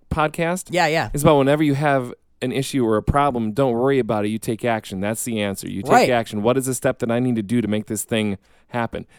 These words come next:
Speaker 1: That's exactly who Driver is. Like,
Speaker 2: A hundred percent.
Speaker 1: situation, what are we gonna do?
Speaker 2: As bad, yeah, like, Oscar Isaac is in, like, the depths of despair. He's like,
Speaker 1: Yep.
Speaker 2: he's like, "I,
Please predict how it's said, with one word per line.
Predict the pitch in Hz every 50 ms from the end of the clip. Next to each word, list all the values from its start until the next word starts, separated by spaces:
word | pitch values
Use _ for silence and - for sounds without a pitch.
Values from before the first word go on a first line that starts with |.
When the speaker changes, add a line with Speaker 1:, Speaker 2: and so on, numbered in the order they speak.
| _
Speaker 1:
That's | - 123 139 -
exactly | 120 90 87 90 120 120 127 - 135 123
who | 113 120 104
Driver | 104 107 104 107 104 95 104
is. | 98 85 104 104 101
Like, | - -
Speaker 2:
A |
hundred | - 165 170 165
percent. | - - - - 180 165 120
Speaker 1:
situation, | - 151 139 - 156 143 143 143 147 143 - 175 170 156 _ _ _ -
what | - - 98 107 104
are | 104
we | 101
gonna | 104 208 208 208
do? | - 104 104
Speaker 2:
As | 208 208 208 170
bad, | 147 135 - 175 185 202 214 208 208
yeah, | 233 262 208 135
like, | 139 165 165 160 - 220 -
Oscar | 170 190 226 - - - 196 160
Isaac | 147 185 226 208 180 151
is | 165 131 135
in, | 135
like, | 127 120 113
the | 131 127
depths | 123 143 135 - - -
of | 127
despair. | 120 113 - 190 202
He's | 202 160 135
like, | 139 - 147 170 - -
Speaker 1:
Yep. | - 117 127 127
Speaker 2:
he's | - 214 196 190
like, | 202 180 165 - 185 190 - -
"I, | 240